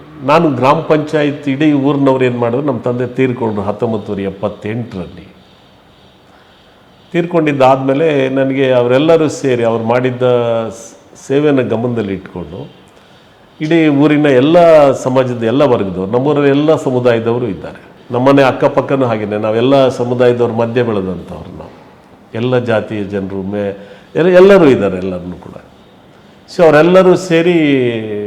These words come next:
ನಾ ಗ್ರಾಮ ಪಂಚಾಯತಿ ಅಧ್ಯಕ್ಷ ಆಗ್ಬೇಕು ಅಂಥೇಳಿ ಅವರು ಇಡೀ ರಾತ್ರಿ ಎಲ್ಲ ಚರ್ಚೆ ಮಾಡಿ, ಆ, ತ-, ತೀರ್ಮಾನ ತಗೊಂಡ್ರು.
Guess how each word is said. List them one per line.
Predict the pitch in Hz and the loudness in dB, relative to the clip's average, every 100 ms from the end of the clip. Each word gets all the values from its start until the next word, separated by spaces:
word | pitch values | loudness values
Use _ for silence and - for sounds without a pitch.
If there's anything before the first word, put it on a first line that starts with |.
| 104 113 | -10 -4
ನಾ | 135 | -2
ಗ್ರಾಮ | 127 127 143 147 | -2 0 0 0
ಪಂಚಾಯತಿ | 139 127 131 120 120 | -2 0 -2 -2 -2
ಅಧ್ಯಕ್ಷ | 104 104 117 - | -2 -4 -6 -4
ಆಗ್ಬೇಕು | 110 98 95 92 92 | -4 -4 -6 -8 -8
ಅಂಥೇಳಿ | 90 87 120 156 | -10 -10 -10 -8
ಅವರು | 131 107 101 | -6 -6 -4
ಇಡೀ | 113 135 | -2 0
ರಾತ್ರಿ | 120 110 - 113 | 2 0 -4 -6
ಎಲ್ಲ | 104 | -6
ಚರ್ಚೆ | 101 107 95 - 98 | -6 -8 -8 -6 -6
ಮಾಡಿ, | 95 131 113 85 - - - _ _ _ _ _ _ _ _ _ - | -6 -6 -6 -10 -16 -20 -20 _ _ _ _ _ _ _ _ _ -12
ಆ, | 151 143 127 | -4 -4 0
ತ-, | 135 123 - | 0 0 0
ತೀರ್ಮಾನ | 131 117 101 | -4 -2 -4
ತಗೊಂಡ್ರು. | 90 - 82 80 - 117 - | -6 -10 -14 -16 -20 -20 -20